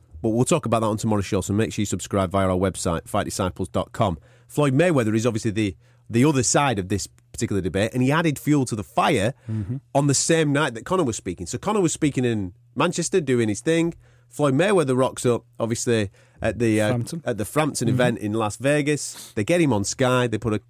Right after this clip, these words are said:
Speaker 1: microphone right in front of his face, and he tells them, "Yeah," in it, without actually saying, "Yep, I'm coming back," he did everything in his power to tell you that he was coming back. It's gonna happen, and it
Speaker 2: Yeah.
Speaker 1: looking like it's gonna be the end of twenty seventeen.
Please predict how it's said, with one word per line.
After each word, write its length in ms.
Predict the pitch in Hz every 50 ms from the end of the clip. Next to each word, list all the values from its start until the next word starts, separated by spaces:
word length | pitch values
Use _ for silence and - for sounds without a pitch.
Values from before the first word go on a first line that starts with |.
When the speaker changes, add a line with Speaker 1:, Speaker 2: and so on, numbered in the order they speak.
| _ -
Speaker 1:
microphone 500 | 123 131 165 170 - 110 - 110 104 101
right 180 | 110 117 110 82
in 80 | 95
front 200 | 98 - 101 85
of 60 | 71 80
his 100 | 85 -
face, 400 | - 113 110 107 107 101 - -
and 120 | - 113
he 60 | 110
tells 300 | - - 143 160 175 131
them, 160 | 104 87 78 - - _ _ _ _ _ _ _ _ _ _ -
"Yeah," 200 | 120 147 180 - - _ _ _ _ _ _ _ -
in 160 | 170 190 185
it, 100 | 156 - -
without 440 | 151 151 147 185 208 233 247 226 151
actually 240 | 185 170 160 175 170
saying, 280 | - 196 180 151 117 90
"Yep, 300 | 120 131 156 160 - -
I'm 220 | - 127 131 131 -
coming 260 | - 143 131 123 110
back," 360 | 110 151 135 120 131 - - -
he 60 | 131
did 160 | 131 135 135
everything 360 | 156 170 151 143 - 147 139 139
in 120 | 131 131
his 240 | 131 131 127 123 113
power 420 | - - 135 139 143 117 107 107 107
to 220 | - - 123 110
tell 300 | 110 - - 147 151 165 135
you 120 | 110 107
that 100 | 95 104
he 80 | 113 117
was 160 | 113 120 -
coming 260 | - 127 117 117 110
back. 280 | 98 117 104 85 - -
It's 100 | 101 -
gonna 200 | - 143 131 131
happen, 420 | 147 147 139 - 156 151 151 139 -
and 160 | 120 123 120
it 140 | 120 - 127
Speaker 2:
Yeah. 60 | 131
Speaker 1:
looking 280 | 131 120 117 127 123
like 320 | 120 117 117 113 110 - -
it's 120 | 98 -
gonna 160 | - 120 110 98
be 80 | 110
the 120 | 95 110 113
end 140 | 110 107 104
of 80 | 101 -
twenty 300 | - 117 107 98 - 98
seventeen. 640 | - - 104 98 101 - - 104 95 87 - -